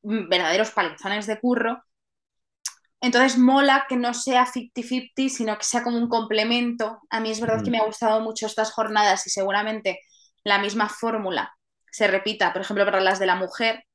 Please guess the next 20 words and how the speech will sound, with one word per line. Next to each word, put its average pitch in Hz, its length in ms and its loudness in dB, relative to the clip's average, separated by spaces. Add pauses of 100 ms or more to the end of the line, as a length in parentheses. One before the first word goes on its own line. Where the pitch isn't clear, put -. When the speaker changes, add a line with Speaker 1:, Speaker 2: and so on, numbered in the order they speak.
(540)
Speaker 2:
Sí. 104 280 -8 (220)
Speaker 1:
que, 214 280 -2
que - 80 -6
no 214 180 -4
sea 226 360 4
un, 233 240 0 (320)
todos 233 240 2
los 214 180 -2
días 214 220 -2
un 214 140 -8
podcast, 233 640 -2 (560)
sino 208 540 -2 (160)
que 214 160 -2
complemente 214 760 0
los 240 200 -2
podcasts 247 580 0
a, 185 440 2 (480)
a 185 80 2
más 196 280 -2
allá, 196 80 -6